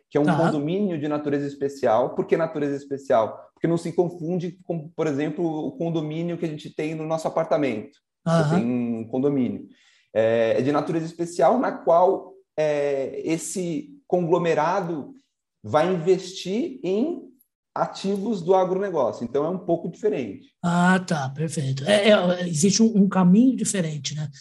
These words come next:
Speaker 2: que
Speaker 1: Um
Speaker 2: tá
Speaker 1: caminho
Speaker 2: percorrendo,
Speaker 1: diferente,
Speaker 2: né?
Speaker 1: exatamente. Mas eu acho que, é, de toda forma, o, o final é o mesmo, né? Então,
Speaker 2: Não, sim,
Speaker 1: você vai
Speaker 2: claro.
Speaker 1: no, no
Speaker 2: É,
Speaker 1: final,
Speaker 2: é, é
Speaker 1: então,
Speaker 2: promover
Speaker 1: por exemplo,
Speaker 2: negócio, né? Com, com
Speaker 1: promover
Speaker 2: dinheiro de
Speaker 1: negócio.
Speaker 2: várias partes, né? De várias pessoas,
Speaker 1: Promover,
Speaker 2: né?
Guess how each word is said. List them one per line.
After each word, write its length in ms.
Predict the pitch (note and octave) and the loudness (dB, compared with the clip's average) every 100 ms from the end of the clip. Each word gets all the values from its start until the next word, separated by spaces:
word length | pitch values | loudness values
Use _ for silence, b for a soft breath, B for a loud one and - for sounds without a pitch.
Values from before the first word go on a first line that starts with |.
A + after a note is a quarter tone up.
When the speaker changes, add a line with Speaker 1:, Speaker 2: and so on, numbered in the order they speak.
| b - | b -4
Speaker 2:
que 80 | |
Speaker 1:
Um 40 | C3+ | 0
Speaker 2:
tá 100 | D#3 | 2
Speaker 1:
caminho 240 | F3+ E3 | 4 6
Speaker 2:
percorrendo, 400 | D#3 D3 D3+ C#3 | 4 4 4 2
Speaker 1:
diferente, 220 | D3+ E3+ | 2 2
Speaker 2:
né? 40 | - | 0
Speaker 1:
exatamente. 600 | G#2+ B2 - D#3+ B2+ B2+ B | -2 -2 -2 -4 -4 -8 B
Mas 180 | F#3+ A#3 | 2 4
eu 60 | B3 | 4
acho 160 | A#3+ | 2
que, 300 | B3 G#3 F#3 B _ | -2 -4 -6 B _
é, 220 | D#3 D3+ | 0 2
de 100 | D3 | 0
toda 240 | F3 G3+ D#3+ | 2 4 2
forma, 640 | - D3+ G3+ G3 D3+ C3+ | 2 4 4 2 -2 -2
o, 200 | D#3 D3+ | -2 -2
o 40 | |
final 380 | D3+ - D#3+ D#3+ | -4 -4 0 0
é 40 | F#3+ | 2
o 60 | |
mesmo, 440 | A3+ F3 E3 A2+ G#2 | 2 0 -4 -8 -8
né? 160 | B2+ | -6
Então, 320 | A#2 - B2 | -6 -2 -2
Speaker 2:
Não, 100 | C#3 | 0
sim, 240 | - G#3+ A#3+ | 4 6 6
Speaker 1:
você 100 | B2+ | 4
vai 140 | C#3 | 4
Speaker 2:
claro. 220 | F#3 F3+ B B - | 6 4 B B -8
Speaker 1:
no, 300 | C#3 C#3+ b b _ _ _ _ _ _ _ _ | -6 -6 b b _ _ _ _ _ _ _ _
no 120 | C3+ | -2
Speaker 2:
É, 40 | D3+ | -2
Speaker 1:
final, 300 | - A#3+ - | 0 2 6
Speaker 2:
é, 40 | |
é 20 | F3+ | 6
Speaker 1:
então, 100 | F#3+ | 6
Speaker 2:
promover 280 | C#4 E4+ F4+ | 8 8 10
Speaker 1:
por 40 | A3+ | 10
exemplo, 180 | C4 F#4+ | 10 8
Speaker 2:
negócio, 520 | F4+ A3 A#3 - G3 | 8 8 8 6 6
né? 220 | G#3 G#3 | 6 4
Com, 200 | - G3 | 2 0
com 60 | - | 4
Speaker 1:
promover 400 | G#3 A3 F#3 F#3 | 6 6 4 6
Speaker 2:
dinheiro 260 | A3+ A#3 | 8 8
de 80 | G3 | 8
Speaker 1:
negócio. 160 | G#3+ D#3+ | 6 6
Speaker 2:
várias 420 | A3 D4+ E4 - | 6 4 2 -2
partes, 460 | - G3 F3+ F3+ D3+ | -2 0 0 -2 -4
né? 100 | F#3+ | -4
De 120 | E3+ | -4
várias 360 | C#3+ F#3 C4+ - | -4 -4 -6 -4
pessoas, 280 | C4 B3+ F3+ | -2 2 2
Speaker 1:
Promover, 280 | C3+ C#3 | 4 4
Speaker 2:
né? 100 | F3+ | 2